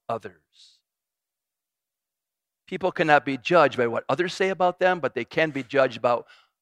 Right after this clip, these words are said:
uh, by what they say about others. So the power of words.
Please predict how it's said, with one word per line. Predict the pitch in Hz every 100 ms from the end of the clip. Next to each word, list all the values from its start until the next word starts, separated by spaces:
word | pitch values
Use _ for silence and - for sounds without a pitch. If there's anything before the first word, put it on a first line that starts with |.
| -
uh, | 139 _ _ _ _ -
by | 123 113
what | 117 113 -
they | 135 175
say | - - 98 82 85 _ _ _ _ _ _ _ _ _ _ _ _ _ _ _ _ -
about | 110 107 107
others. | 117 110 98 92 - - _ _ _ _ _ _ _ _ _ _ _ _ _ _ _ _ _ _
So | - 120
the | 117
power | - 135 127 131 165
of | 123 110
words. | 117 123 110 101 90 - -